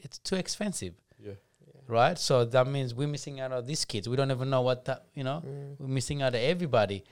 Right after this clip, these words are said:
Speaker 2: It goes back
Speaker 1: Uh,
Speaker 2: to money at the end of the day,
Speaker 1: it
Speaker 2: yeah.
Speaker 1: goes back to
Speaker 3: Mm.
Speaker 1: money. And, and to be honest, we missed out the opportunity with the Aboriginals, the First Nation people, because they are talented.
Speaker 2: Mm-hmm.
Speaker 1: How many great A F L players come through that?
Speaker 2: Physically,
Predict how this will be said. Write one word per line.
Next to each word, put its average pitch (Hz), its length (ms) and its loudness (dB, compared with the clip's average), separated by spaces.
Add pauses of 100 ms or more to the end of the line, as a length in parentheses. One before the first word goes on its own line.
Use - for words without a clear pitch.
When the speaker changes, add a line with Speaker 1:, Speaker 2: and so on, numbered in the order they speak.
(160)
Speaker 2:
It - 80 -20
goes 113 120 -4
back 120 140 -2
Speaker 1:
Uh, 123 60 -2
Speaker 2:
to - 80 -8
money 101 280 -6
at 101 140 -12
the 104 60 -4
end 98 100 -8
of 95 60 -12
the 95 60 -12
day, 92 200 -12
Speaker 1:
it 151 60 -4
Speaker 2:
yeah. 143 40 -4
Speaker 1:
goes 170 160 4
back 156 200 2
to 160 80 -2
Speaker 3:
Mm. - 20 0
Speaker 1:
money. 165 260 2
And, 139 140 -4
and 139 220 -6
to 139 80 -6
be 139 120 -4
honest, 147 220 -2
we 139 140 -4
missed 143 320 -6
out 127 160 -2
the 120 60 -2
opportunity 117 540 -8
with 110 140 -6
the 107 240 -6
Aboriginals, 107 580 -6
the 101 80 -6
First 101 280 -8
Nation 98 240 -8
people, 98 320 -8
because 101 340 -6
they 110 260 0
are 101 200 0
talented. 104 640 -2
Speaker 2:
Mm-hmm. - 460 -20
Speaker 1:
How 120 180 2
many 123 220 0
great 110 340 0
A 107 140 0
F - 180 -4
L 104 100 2
players 98 480 -4
come 101 220 -6
through 151 80 4
that? 98 320 2
Speaker 2:
Physically, 117 200 -2